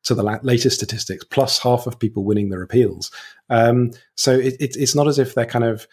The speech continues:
um, people who, who aren't entitled to asylum ultimately as well. Um, and what, yeah, again, and this is a slight sort of tangent, but one of the things that, um, makes me slightly, slightly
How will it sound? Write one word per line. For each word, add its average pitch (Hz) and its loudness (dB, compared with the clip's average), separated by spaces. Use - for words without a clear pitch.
um, 110 2
people 127 2
who, 110 2
who 120 -2
aren't 131 2
entitled 135 0
to 95 -6
asylum 82 -6
ultimately 98 -8
as 90 -12
well. 110 -2
Um, 110 0
and 139 4
what, 131 2
yeah, 127 4
again, 127 0
and 127 2
this 127 2
is 113 -2
a - 0
slight 104 -2
sort 95 -8
of - -4
tangent, 101 -6
but 113 -2
one 127 4
of 117 2
the 104 -4
things 104 -2
that, - -2
um, 95 -2
makes 117 0
me 110 0
slightly, 98 -2
slightly 107 0